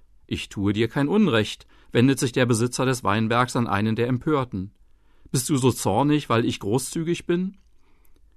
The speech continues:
Die Geschichte wirft einen provozierenden Blick auf unser Gerechtigkeitsempfinden. Die Arbeiter erhalten alle, was sie zum Leben brauchen, auch die, die erst später eingestellt wurden.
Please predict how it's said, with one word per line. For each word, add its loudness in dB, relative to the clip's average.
Die -2
Geschichte 4
wirft 4
einen 2
provozierenden 0
Blick -2
auf -2
unser -2
Gerechtigkeitsempfinden. -6
Die -4
Arbeiter 2
erhalten 4
alle, 2
was -2
sie -6
zum -2
Leben 2
brauchen, -2
auch 0
die, -4
die 2
erst -2
später 0
eingestellt -2
wurden. -10